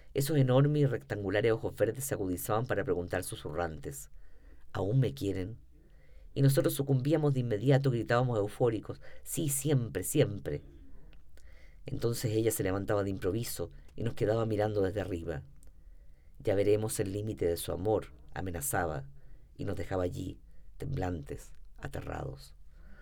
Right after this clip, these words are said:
El viento me zumbaba en los oídos y el frío nos calaba hasta el temblor. Fui con papá al auto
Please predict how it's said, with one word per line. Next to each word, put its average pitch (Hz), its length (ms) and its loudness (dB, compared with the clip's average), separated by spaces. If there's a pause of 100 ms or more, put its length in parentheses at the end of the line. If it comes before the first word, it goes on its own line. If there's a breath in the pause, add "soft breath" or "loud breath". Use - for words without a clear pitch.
(600 soft breath)
El 139 120 4
viento 160 300 2
me 175 80 0
zumbaba 135 360 8
en 131 60 10
los 123 180 0
oídos 117 440 0
y 95 40 2
el 98 80 2
frío 123 240 0
nos 120 100 0
calaba 104 300 4
hasta 104 140 -2
el 95 80 -2
temblor. 87 440 -4 (880 soft breath)
Fui 120 160 0
con 135 160 4
papá 110 200 2
al 101 80 6
auto 107 400 4